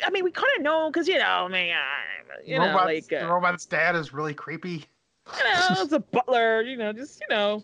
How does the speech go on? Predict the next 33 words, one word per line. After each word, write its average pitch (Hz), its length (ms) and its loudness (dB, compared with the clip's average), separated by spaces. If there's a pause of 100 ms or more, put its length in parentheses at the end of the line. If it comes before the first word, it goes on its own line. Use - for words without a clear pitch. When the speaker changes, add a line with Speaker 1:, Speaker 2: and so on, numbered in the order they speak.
(100)
Speaker 2:
Just 370 220 -4
tell 403 160 0
the 285 80 -6
butler 160 320 0
story, 139 420 -8
really. 143 340 -6
Just, 247 300 -10
like, 208 300 -2 (680)
tell, 370 300 0
tell 381 300 2
a - 40 0
Spencer 240 480 -2
story 220 480 -2
like 180 400 -2
he's, 202 460 -6
like, 170 360 -2 (120)
you 190 120 -6
know, 151 260 0
Alfred, 175 500 0
where 151 180 -2
he's, 147 220 -6
like, 147 200 -4 (120)
this 143 180 -10
cool 165 560 -2 (420)
fighter, 170 440 0
spy, 160 560 2
awesome 165 360 -4
guy 151 280 2
before 151 360 -4
he 160 120 -4
ends 156 160 -4
up 147 80 -10
becoming 143 580 -6